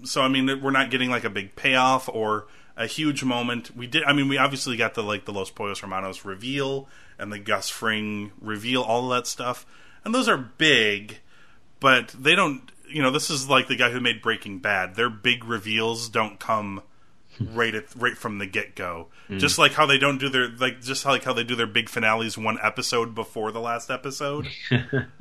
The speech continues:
Speaker 1: Like, they do all the big stuff before the last episode. Um, they didn't, you know,
Speaker 2: They
Speaker 1: we
Speaker 2: do like
Speaker 1: saw
Speaker 2: to fuck with us, don't they?
Speaker 1: Yeah, we saw friendly manager Gus Fring. We haven't seen,
Speaker 2: Mm-hmm.
Speaker 1: like,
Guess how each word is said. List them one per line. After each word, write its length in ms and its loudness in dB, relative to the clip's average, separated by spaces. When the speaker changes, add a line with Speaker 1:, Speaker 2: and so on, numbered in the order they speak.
Speaker 1:
Like, 200 6
they 120 6
do 160 0
all 140 8
the 100 -6
big 240 -2
stuff 340 -2
before 380 -8
the 80 -6
last 320 -2
episode. 540 -6
Um, 560 2
they 220 6
didn't, 380 -2
you 100 -2
know, 300 0
Speaker 2:
They 100 4
Speaker 1:
we 80 2
Speaker 2:
do 120 12
like 120 12
Speaker 1:
saw 140 10
Speaker 2:
to 60 6
fuck 240 8
with 100 6
us, 160 2
don't 240 8
they? 160 2
Speaker 1:
Yeah, 360 0
we 120 0
saw 220 6
friendly 420 2
manager 500 4
Gus 280 -6
Fring. 400 -12
We 100 2
haven't 240 2
seen, 500 -2
Speaker 2:
Mm-hmm. 280 -6
Speaker 1:
like, 280 6